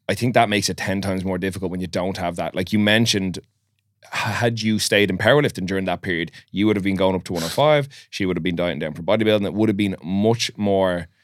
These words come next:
I'd imagine, contentious environment for both of you to live in. I actually have two athletes like this at the moment. The girl in the relationship is trying to cut and the guy is trying to gain. He struggles to gain and she struggles to cut.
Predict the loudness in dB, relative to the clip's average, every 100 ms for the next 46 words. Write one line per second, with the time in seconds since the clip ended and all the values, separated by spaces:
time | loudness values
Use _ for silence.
0 | _ _ _ -2 0 0 0 -4 -6 -4
1 | -2 -2 0 -2 -2 -2 0 2 2 0
2 | -4 0 0 0 -2 -6 -4 0 2 0
3 | -4 -14 _ -20 -20 -20 _ _ _ 6
4 | 8 8 6 0 0 4 6 6 4 -6
5 | _ -6 -2 0 0 -2 -4 -4 -2 -4
6 | -4 0 2 2 0 -8 -18 _ _ _
7 | _ -4 -2 -2 -4 -10 2 4 6 2
8 | 2 0 0 -2 -4 -2 -2 -6 -2 0
9 | 0 -2 -6 -2 0 0 -4 -2 2 2
10 | 0 -8 -2 0 0 2 2 0 -2 -2
11 | 0 0 -2 -4 -4 -6 -8 -12 0 2
12 | 2